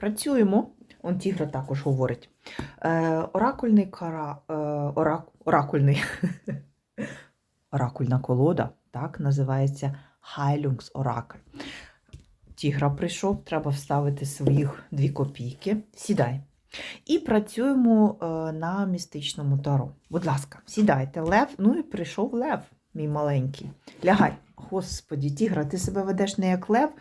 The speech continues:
а як я не знаю хто. Якийсь бігемот. Давай хвоста забирай. Будемо дивитися шість питань. Ну, я планувала шість, але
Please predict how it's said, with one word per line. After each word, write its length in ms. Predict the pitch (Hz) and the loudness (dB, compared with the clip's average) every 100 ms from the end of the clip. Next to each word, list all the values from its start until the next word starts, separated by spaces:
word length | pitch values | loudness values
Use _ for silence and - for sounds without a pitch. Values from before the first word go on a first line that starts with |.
| - - - | -20 -20 -8
а 80 | 160 | -6
як 240 | 180 - | -6 -2
я 80 | 190 | 0
не 120 | 196 | 0
знаю 340 | 190 165 139 139 | 0 2 2 2
хто. 340 | - 127 127 - 139 - _ | -2 -6 -4 -4 -4 -6 _
Якийсь 380 | 190 202 - 139 | -6 -6 -4 -2
бігемот. 640 | 139 175 196 220 185 120 - - | 2 4 6 8 6 2 -6 -8
Давай 260 | 170 175 | -2 -2
хвоста 360 | 165 147 143 135 | -4 -12 -12 -10
забирай. 380 | 135 139 160 285 - _ _ - - - - - | -8 -6 -4 -6 -10 _ _ -20 -18 -20 -14 0
Будемо 200 | 381 381 | 2 4
дивитися 640 | 302 339 320 262 220 202 - | 2 2 2 6 6 6 0
шість 500 | - - 392 - - | -4 2 0 0 -2
питань. 540 | - - 220 160 262 - - _ _ _ - - - | 0 4 4 6 2 2 -14 _ _ _ -10 -10 -6
Ну, 140 | 190 | -2
я 140 | 185 180 | 2 2
планувала 680 | - 175 180 180 185 175 170 | 2 2 2 4 4 4 2
шість, 420 | - 277 330 - | 0 0 -2 -6
але 340 | 156 170 214 | -6 0 0